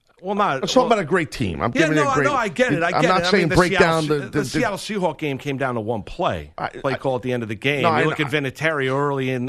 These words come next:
Speaker 1: when they were going on Super Bowl runs, he's kicking field goals late in games to win
Speaker 2: No,
Speaker 1: it
Speaker 2: I
Speaker 1: for
Speaker 2: know,
Speaker 1: the
Speaker 2: you
Speaker 1: New
Speaker 2: missed
Speaker 1: England
Speaker 2: my
Speaker 1: Patriots.
Speaker 2: point. I mean, I'm not explaining it right. I know I shouldn't have brought that up. But
Speaker 1: No,
Speaker 2: that,
Speaker 1: no, why?
Speaker 2: no, because,
Speaker 1: It's a good
Speaker 2: because,
Speaker 1: conversation.
Speaker 2: no, because the thing is this, what I mean is, I, you, I don't wanna be taken literally. I'm saying as an overview, like a great franchise. Like, I'm just mentioning the Pats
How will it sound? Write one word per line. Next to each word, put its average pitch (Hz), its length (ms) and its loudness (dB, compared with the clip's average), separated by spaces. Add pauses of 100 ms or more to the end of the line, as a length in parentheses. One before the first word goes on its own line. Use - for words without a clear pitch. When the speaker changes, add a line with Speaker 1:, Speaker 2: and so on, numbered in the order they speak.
Speaker 1:
when 131 140 -2
they 131 80 0
were 131 200 0
going 135 220 -2
on 120 100 0
Super 202 200 -10
Bowl 135 140 -2
runs, 117 260 -4
he's 120 160 -8
kicking 120 260 -4
field 165 300 -4
goals 117 240 -4
late 135 160 -4
in 123 80 -6
games 123 300 -2
to 117 100 -8
win 104 180 -10
Speaker 2:
No, 175 120 0
Speaker 1:
it - 20 4
Speaker 2:
I 156 80 2
Speaker 1:
for 165 80 0
Speaker 2:
know, 156 60 2
Speaker 1:
the 151 80 0
Speaker 2:
you - 20 2
Speaker 1:
New - 80 2
Speaker 2:
missed 123 180 0
Speaker 1:
England 147 80 0
Speaker 2:
my 143 160 2
Speaker 1:
Patriots. 113 300 -2
Speaker 2:
point. 143 80 0
I - 20 0
mean, 147 140 0
I'm 156 100 2
not 113 140 -2
explaining 101 320 -8
it 95 80 -6
right. 104 180 0
I 147 40 2
know 156 120 2
I 127 60 -4
shouldn't 117 180 -6
have 101 60 -4
brought 95 180 -2
that 64 140 -8
up. 85 180 -8
But - 120 6
Speaker 1:
No, 170 140 6
Speaker 2:
that, 185 200 4
Speaker 1:
no, 247 160 -2
why? 226 180 2
Speaker 2:
no, 220 200 4
because, 233 360 2
Speaker 1:
It's 220 100 -8
a 254 40 -2
good 233 100 0
Speaker 2:
because, 247 200 2
Speaker 1:
conversation. 277 680 -4
Speaker 2:
no, 262 160 2
because 208 320 -2
the 214 80 0
thing 208 240 -6
is 185 160 -4
this, 185 160 -4
what 156 100 -8
I 151 100 -2
mean 170 220 -4
is, 143 180 -6 (140)
I, 143 140 -2 (400)
you, 170 140 -4 (280)
I 143 80 2
don't 175 140 2
wanna 170 160 2
be 143 100 -2
taken 127 300 0
literally. 135 460 2
I'm 127 120 0
saying 160 240 0
as 147 160 2
an 147 100 0
overview, 139 380 2
like 117 120 2
a 139 80 0
great 139 400 0
franchise. 160 580 0
Like, 131 160 0
I'm 156 160 0
just 180 180 -2
mentioning 180 220 -4
the 147 80 2
Pats - 480 -2